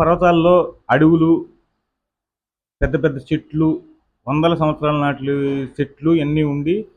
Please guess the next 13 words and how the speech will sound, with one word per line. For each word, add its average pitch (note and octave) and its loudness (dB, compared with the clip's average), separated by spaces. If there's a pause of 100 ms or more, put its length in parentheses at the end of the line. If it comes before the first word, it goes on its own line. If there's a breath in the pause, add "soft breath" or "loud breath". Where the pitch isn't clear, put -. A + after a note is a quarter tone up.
(1160 loud breath)
భూమి F#3+ 4
పేరుకుని D#3 0 (200)
కతక్కుని F3+ -6
పట్టేసి F#3 0
ఉంటది. A#2+ -6 (1900)
రాళ్ళని C#3+ 4
అన్నిటిని C#3+ -6 (540)
గట్టిగా E3+ -2
పట్టుంటాయి. A#2 -8 (560)
కేరళ F#3 4
గవర్నమెంట్ D#3 0 (1600)
టూరిజం G3 4
మీదే F#3+ 2